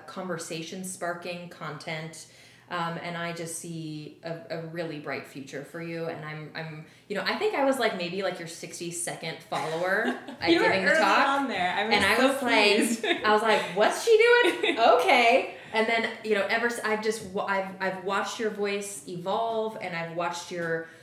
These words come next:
Speaker 1: your following get more engaged, and, or your community,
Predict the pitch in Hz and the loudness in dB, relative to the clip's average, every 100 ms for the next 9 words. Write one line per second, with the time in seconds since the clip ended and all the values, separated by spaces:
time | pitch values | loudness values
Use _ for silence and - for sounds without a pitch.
0 | - - 175 160 156 - - 175 190 214 | -20 -8 -4 -2 -4 -8 -4 0 2 2
1 | 220 220 220 214 190 185 180 165 151 160 | 2 0 -2 -6 -6 -4 -4 -6 -6 -6
2 | 180 185 196 190 - - 160 156 165 165 | -4 -2 -4 -6 -10 -8 -6 -6 -8 -6
3 | 160 160 - 165 160 190 214 226 233 | -6 -8 -10 -12 -10 -6 -6 -6 -10